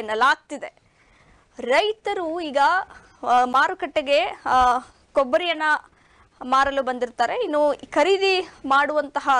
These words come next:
ಸಿಬ್ಬಂದಿಗಳೇನಿರ್ತಾರೆ, ನಫೆಡ್ ಕೇಂದ್ರದ ಏಜೆನ್ಸಿ ಅವರೇನಿರ್ತಾರೆ, ಅವರು ಇಲ್ಲಿ ಕಮಿಷನ್ ದಂಧೆಯನ್ನ ಇಟ್ಕೊಂಡಿದ್ದಾರೆ. ವಿಂಗಡಣೆ ಮಾಡದಂತೆ ಕಮಿಷನ್, ಹಾಗೆ ಹಮಾಲಿಗಳಿಗೂ ಕೂಡ ಇಲ್ಲಿ ಕಮಿಷನ್ ಕೊಡ್ಬೇಕು. ನಲವತ್ತು ಕೆಜಿ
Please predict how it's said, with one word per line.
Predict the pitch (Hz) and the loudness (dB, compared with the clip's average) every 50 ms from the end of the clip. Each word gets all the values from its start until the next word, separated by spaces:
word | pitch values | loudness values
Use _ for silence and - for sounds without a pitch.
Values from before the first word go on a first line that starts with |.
| 254 - | 0 -2
ಸಿಬ್ಬಂದಿಗಳೇನಿರ್ತಾರೆ, | - 277 220 320 330 330 311 320 294 285 277 269 269 269 254 240 - - 226 220 220 | -8 -12 -10 -8 -8 -6 -4 -2 0 0 0 0 0 -2 -4 -4 -2 -2 -2 -2 -2
ನಫೆಡ್ | 220 220 220 247 - - 302 277 - - | -6 -4 -6 -4 -2 -2 -2 -2 -2 -6
ಕೇಂದ್ರದ | 277 262 262 262 254 240 226 233 | -8 -4 -4 -4 -2 -2 -2 -4
ಏಜೆನ್ಸಿ | 233 233 302 294 285 - - 277 | -4 -4 -4 -4 -4 -2 -2 -2
ಅವರೇನಿರ್ತಾರೆ, | 254 233 240 247 247 233 226 - - 220 208 208 254 359 - - _ _ _ - - - - - _ - 302 | 0 0 -2 -2 -2 -6 -10 -4 -2 0 0 2 2 0 -2 -4 _ _ _ -20 -20 -20 -20 -8 _ 2 2
ಅವರು | 359 415 415 392 | 2 2 0 -2
ಇಲ್ಲಿ | 381 320 277 262 254 302 381 - _ - | -4 -6 -8 -10 -10 -10 -12 -6 _ 0
ಕಮಿಷನ್ | 359 403 427 480 415 - - 403 359 311 262 226 | 0 2 2 -2 -4 -2 0 -2 -2 -2 0 -2
ದಂಧೆಯನ್ನ | 294 302 302 277 277 262 240 - 214 453 | -2 -2 -2 -4 -6 -6 -6 -8 -10 -10
ಇಟ್ಕೊಂಡಿದ್ದಾರೆ. | 294 - - - 262 247 240 240 214 233 233 233 220 - - - - - _ - 240 | -12 -12 -4 -4 -4 -4 -4 -4 -2 -2 -2 -2 -4 -6 -10 -18 -20 -20 _ -4 -2
ವಿಂಗಡಣೆ | 247 277 302 339 349 339 339 339 320 330 330 320 294 262 | 0 0 2 2 2 2 2 2 0 0 0 0 0 2
ಮಾಡದಂತೆ | 277 285 302 320 320 330 311 302 311 302 302 - 330 330 330 - - | 2 4 4 2 2 0 0 -2 -2 -4 -2 0 0 0 0 2 0
ಕಮಿಷನ್, | 320 320 320 349 359 339 - - 392 381 349 277 233 _ _ _ _ _ _ _ _ _ - | 0 0 0 -2 -4 -4 -2 0 2 2 2 0 -4 _ _ _ _ _ _ _ _ _ -2
ಹಾಗೆ | 294 311 285 339 330 311 294 | -2 -2 2 0 0 2 0
ಹಮಾಲಿಗಳಿಗೂ | 269 269 294 320 339 349 359 320 349 339 285 349 349 - 339 | -2 0 2 2 2 2 0 -2 -4 -4 -2 -6 -6 -4 -2
ಕೂಡ | 349 349 349 | 0 0 0
ಇಲ್ಲಿ | 349 330 339 - 339 | 0 -4 -4 -2 -2
ಕಮಿಷನ್ | 339 330 349 370 - - 370 370 349 - | -2 -2 -4 -8 -6 -6 -6 -6 0 0
ಕೊಡ್ಬೇಕು. | 349 349 - 370 381 370 - 311 240 - _ _ _ _ _ _ _ _ _ | 0 2 2 0 -2 0 -2 -2 -2 -2 _ _ _ _ _ _ _ _ _
ನಲವತ್ತು | 254 247 269 294 320 330 349 381 381 381 - 381 381 359 | -4 0 0 0 0 0 -2 -2 -2 -2 -8 -10 -6 -4
ಕೆಜಿ | 359 381 311 359 370 | -4 -4 -4 -6 -6